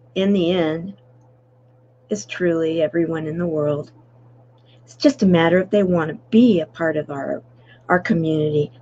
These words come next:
That's our avatar. Anytime I go anywhere and they ask, "What is it?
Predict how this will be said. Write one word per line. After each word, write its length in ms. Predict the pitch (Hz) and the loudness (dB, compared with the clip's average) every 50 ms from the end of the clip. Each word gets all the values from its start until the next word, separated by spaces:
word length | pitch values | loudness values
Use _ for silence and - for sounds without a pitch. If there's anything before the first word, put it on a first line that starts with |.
| - - | -2 2
That's 220 | 214 247 277 277 | 4 4 4 4
our 140 | 233 185 156 - | 4 4 4 4
avatar. 760 | 165 180 202 226 220 208 - - 156 160 156 160 175 202 - - - _ _ _ _ _ _ _ _ _ _ _ _ _ _ _ _ _ _ _ _ _ _ _ _ _ _ - | 4 4 4 4 4 2 0 -2 -2 0 0 0 -2 -4 -6 -12 -20 _ _ _ _ _ _ _ _ _ _ _ _ _ _ _ _ _ _ _ _ _ _ _ _ _ _ 4
Anytime 400 | 233 269 302 285 - 285 277 262 | 4 6 6 6 6 8 8 8
I 80 | 233 | 8
go 180 | 220 240 233 233 | 8 8 8 8
anywhere 460 | 233 269 320 349 294 240 220 202 196 | 8 8 6 6 6 6 6 6 4
and 140 | 202 208 208 | 2 2 2
they 120 | 202 202 | 2 2
ask, 320 | 220 254 294 285 - - - | 2 2 2 2 0 -2 -6
"What 380 | 165 175 202 208 240 254 262 254 | -6 2 4 6 6 8 8 8
is 240 | 262 311 349 254 | 8 8 6 6
it? 300 | 208 196 196 202 202 - | 4 4 4 2 2 -2